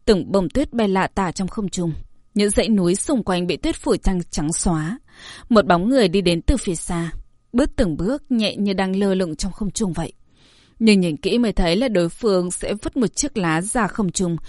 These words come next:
rồi mượn lực của bàn chân để đi trên lá, khiến người nhìn có cảm giác như đối phương đang lơ lửng. Trình độ khinh công của người này cực cao, không phải trình độ mà người bình thường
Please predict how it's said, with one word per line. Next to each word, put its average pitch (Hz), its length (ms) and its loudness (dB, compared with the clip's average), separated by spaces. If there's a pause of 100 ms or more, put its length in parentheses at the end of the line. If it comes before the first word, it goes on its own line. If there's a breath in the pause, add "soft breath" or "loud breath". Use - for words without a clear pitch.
(200 loud breath)
rồi 220 220 4
mượn 185 260 0
lực 208 220 2
của - 80 -4
bàn 180 220 0
chân 196 360 -2
để 196 160 0
đi 185 180 -4
trên 165 260 -4
lá, 160 300 -6 (360 loud breath)
khiến 208 420 4
người 277 160 4
nhìn 185 240 0
có 170 120 0
cảm 240 240 -2
giác 240 360 -4
như 269 80 4
đối 175 180 0
phương 254 220 -4
đang 190 200 0
lơ 185 160 0
lửng. 170 180 -2 (920)
Trình 170 280 -2
độ 165 180 0 (140)
khinh 202 240 0
công 196 220 -2
của 180 120 -4
người 170 140 -4
này 165 160 -4
cực - 300 -6
cao, 165 240 -4 (440 loud breath)
không 220 280 2
phải 185 160 0
trình 185 260 -2
độ 185 120 2
mà 190 100 0
người 185 160 2
bình 190 280 0
thường 190 260 0